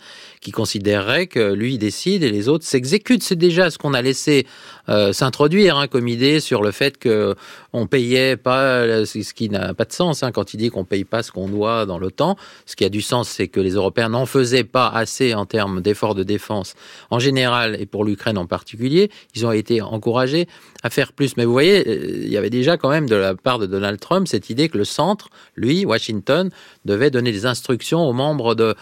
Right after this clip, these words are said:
l'otan. Bah là, c'est la même chose pour l'Ukraine. Et donc, effectivement, c'est une conception impérialiste, disons les choses, de l'otan. Et puis, ben, y compris des, qui s'expriment pour, euh, par la capture, qui s'exprimeraient par la capture,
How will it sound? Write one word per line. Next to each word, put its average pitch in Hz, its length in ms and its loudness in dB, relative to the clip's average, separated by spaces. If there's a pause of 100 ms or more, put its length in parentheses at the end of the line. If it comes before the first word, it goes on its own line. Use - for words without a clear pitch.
(260)
l'otan. 117 260 -2
Bah 92 120 0
là, 139 100 2
c'est 101 140 -4
la 90 80 -4
même 104 180 -4
chose 139 320 0
pour 101 240 0
l'Ukraine. 202 400 0
Et 135 60 -2
donc, 131 200 -2
effectivement, 196 520 -2
c'est - 240 -6
une 131 100 -4 (320)
conception 143 580 0
impérialiste, 143 720 0
disons 120 260 -2
les 117 120 2
choses, 220 400 2 (340)
de 104 140 2
l'otan. 170 560 2 (440)
Et 117 100 2
puis, 196 240 2
ben, 101 420 0 (440)
y 131 140 -6
compris 117 420 0
des, 95 400 2 (380)
qui 110 100 -6
s'expriment 165 800 0
pour, 123 360 4
euh, 101 220 4
par 110 180 -2
la 95 120 0
capture, - 420 0
qui - 100 -4
s'exprimeraient 131 800 0
par 104 180 -2
la 98 120 0
capture, 196 560 -2